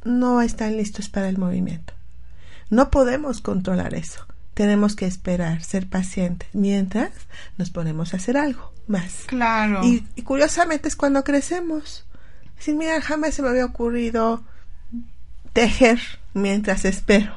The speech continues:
Speaker 1: ¿no? Y empie-, empiezas a tejer y dices, "Mira, jamás me imaginé llegar a terminar un suéter.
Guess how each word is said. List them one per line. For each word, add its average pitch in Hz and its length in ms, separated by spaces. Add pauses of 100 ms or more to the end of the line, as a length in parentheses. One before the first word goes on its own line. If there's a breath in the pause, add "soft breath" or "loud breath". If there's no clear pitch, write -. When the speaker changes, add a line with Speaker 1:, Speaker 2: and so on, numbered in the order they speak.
Speaker 1:
¿no? - 180 (320 loud breath)
Y 202 60
empie-, 202 300
empiezas 214 520
a 214 100
tejer 277 480 (120)
y - 180
dices, 220 220
"Mira, 202 340 (720 loud breath)
jamás 208 340
me 226 80
imaginé 220 480
llegar 220 220
a 214 100
terminar 190 360
un 190 100
suéter. - 360